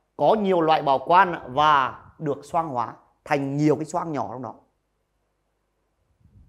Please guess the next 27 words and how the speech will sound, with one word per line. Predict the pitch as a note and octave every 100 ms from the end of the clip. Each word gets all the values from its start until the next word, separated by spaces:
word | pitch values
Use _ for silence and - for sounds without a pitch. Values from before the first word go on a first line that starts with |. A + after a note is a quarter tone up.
| _ _
Thành | C3 C3
nhiều | C3
xoang | G#2+ C#3
nhỏ. | A#2 G2 _ _ _ _ _ _ _ _ _ _ _ _ _ _ _ _ _ _ _ _ _ _ _ _ _ _ _ _ _ _ _ _ _ _ _
Phân | C#4+ D4
chia | D4 D4+
thành | B3+ G3
các | -
xoang | B3 A#3+
nhỏ | G#3+ C3
đây. | D#3 - _ _ _ _ _ -
Ngăn | F3+ B3 B3+
thành | F#3+
các | G3
cái | G#3+ - - -
ô, | A3+ A#3+ A3+
các | G#3+
ô | G3 G#3 G3
này. | D#3 _ _ _ _ _ _ _ _ _ _ _ _ _ _ _ -
Có | G3+
hệ | B3 G#3
thống | A3 A#3+
nội | G3 G#3+
màng | F3 F3+ E3+
để | D#3
ngăn | C#3 F#3+
cách. | G3